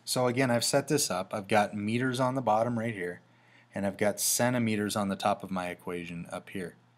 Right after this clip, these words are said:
because I'm trying to get rid of meters. I'd like my answer in centimeters.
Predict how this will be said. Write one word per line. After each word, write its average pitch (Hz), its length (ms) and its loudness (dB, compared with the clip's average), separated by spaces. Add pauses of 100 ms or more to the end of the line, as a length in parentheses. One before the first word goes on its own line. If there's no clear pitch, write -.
(680)
because 101 260 -2
I'm 98 120 2
trying 104 260 0
to 107 60 0
get 110 140 2
rid 117 160 0
of 131 80 -2
meters. 87 480 -4
I'd 95 100 -4
like 90 240 -4
my 87 100 -4
answer 90 420 -4
in 85 120 -10
centimeters. 95 640 -6